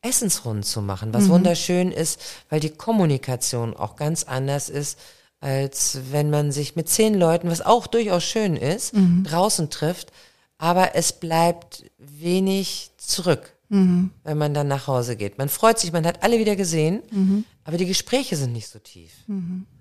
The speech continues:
Speaker 1: Und man, man hat, man nimmt nicht so viel aus den Runden raus.
Speaker 2: Mhm.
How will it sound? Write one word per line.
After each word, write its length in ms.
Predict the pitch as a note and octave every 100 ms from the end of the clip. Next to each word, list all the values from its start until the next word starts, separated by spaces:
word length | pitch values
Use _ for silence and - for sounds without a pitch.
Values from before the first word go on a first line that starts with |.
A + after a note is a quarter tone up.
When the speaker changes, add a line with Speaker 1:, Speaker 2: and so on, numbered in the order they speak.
| _ -
Speaker 1:
Und 240 | D#3 D3+
man, 240 | D#3 D3+ D3 _ _ _ _ _ _ _ -
man 220 | D#3 D3
hat, 420 | G3 - - - _ _ _ _ -
man 140 | F3+
nimmt 220 | A3+ D4+ C4+
nicht 160 | A#3
so 120 | A3+
viel 180 | - G#3+
aus 140 | G3 G3
den 140 | G3
Runden 320 | F3 F3+ F3+
raus. 500 | D#3+ C#3+ A2 F#2 - G3+
Speaker 2:
Mhm. 340 | F#3 F3 G3